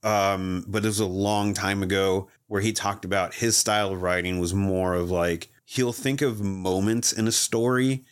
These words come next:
and build the story all around those moments. And I can kinda see, like, I didn't know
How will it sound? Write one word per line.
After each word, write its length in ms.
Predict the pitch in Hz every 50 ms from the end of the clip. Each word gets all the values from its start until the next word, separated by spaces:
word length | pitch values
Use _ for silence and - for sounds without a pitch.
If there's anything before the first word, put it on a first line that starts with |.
| _ _ -
and 340 | 107 101 98 95 92 87 85
build 300 | 104 107 104 107 101 98
the 60 | 95
story 440 | - - 110 98 98 95 95 95 87
all 220 | 92 92 92 92
around 280 | 87 92 92 87 82 80
those 180 | 80 80 80 90
moments. 580 | 90 90 92 90 85 80 76 76 71 - - - - - _ -
And 120 | 113 104 107
I 40 | -
can 180 | - 120 113
kinda 340 | - - - 147 139 131 127
see, 200 | - - 127 120
like, 240 | 113 104 98 92 - - _ _ _ -
I 80 | 139 143
didn't 220 | 175 175 156 123
know 440 | 120 123 123 123 120 120 117 110